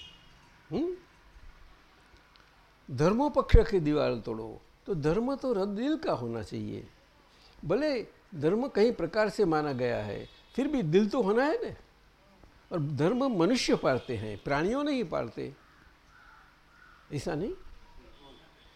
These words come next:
मनुष्य पालते प्राणियों, लेकिन पा-, प्राणियों के पास मनुष्य धर्म परवाता है,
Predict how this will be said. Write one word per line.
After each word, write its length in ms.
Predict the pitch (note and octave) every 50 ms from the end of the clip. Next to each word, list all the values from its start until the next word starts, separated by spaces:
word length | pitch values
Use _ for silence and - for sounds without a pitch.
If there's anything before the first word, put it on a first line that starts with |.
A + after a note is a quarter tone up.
| - - -
मनुष्य 320 | D#3 F3 A3 G#3+ - C#4
पालते 300 | A3 C4+ B3+ A#3+ C#4 B3+
प्राणियों, 440 | A3 - G#3+ G3+ A3 - - G3+ B2+ G#2+ - - _ _ _ _ _ - _ _ _ - - - - - - - - - - - - - - - - - - _ - - -
लेकिन 220 | - G3 C4 A#3+ F#3+
पा-, 380 | - G#3 F3+ E3 F#3+ A3+ G#3
प्राणियों 460 | D3+ - F3+ E3+ E3+ G3 A#3+ C#4 D4 B3
के 100 | C#4 C4+
पास 260 | - C#4+ C4 - -
मनुष्य 640 | E3+ E3 F3+ A#3 C#4 B3+ - - - C#4 C#4 C4 G#3+
धर्म 340 | D3+ C3+ E3+ F#3+ A3+ C4+
परवाता 540 | A3+ - - E3+ D#3 E3 F#3+ E3+ D3 - A2+
है, 260 | G2+ G2+ G#2 G#2 -